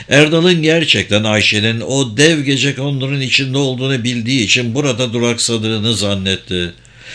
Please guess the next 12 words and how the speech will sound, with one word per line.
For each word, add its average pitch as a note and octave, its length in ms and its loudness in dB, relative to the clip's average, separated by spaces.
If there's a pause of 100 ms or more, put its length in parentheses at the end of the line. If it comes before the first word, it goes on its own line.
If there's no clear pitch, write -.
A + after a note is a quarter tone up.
(180)
Oysa F#3+ 320 4
Erdal F3+ 360 4
sadece D#3+ 540 2
bu C#3+ 120 0
iğrenç D3 540 2
adamın F2 400 -4
tamamen D3+ 540 0
farklı C3 480 -2
ve B2+ 160 0
iğrenç C3+ 580 0
bir G#2 220 -4
nedenden G2 640 0